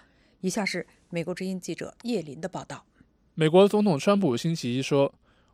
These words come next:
Speaker 2: 外国对美国倾销钢材和铝材的行为很快就会被终结。川普星期一会见政府内阁官员之前，对记者作出上述表示，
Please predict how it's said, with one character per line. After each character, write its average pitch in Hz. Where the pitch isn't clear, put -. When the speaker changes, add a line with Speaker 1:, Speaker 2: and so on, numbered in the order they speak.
Speaker 2:
外 226
国 156
对 175
美 139
国 127
倾 180
销 175
钢 196
材 135
和 165
铝 135
材 131
的 190
行 139
为 120
很 120
快 185
就 165
会 143
被 131
终 151
结。 120
川 226
普 180
星 190
期 180
一 196
会 190
见 165
政 185
府 139
内 147
阁 135
官 180
员 139
之 180
前， 123
对 151
记 151
者 123
作 135
出 135
上 135
述 120
表 110
示， 139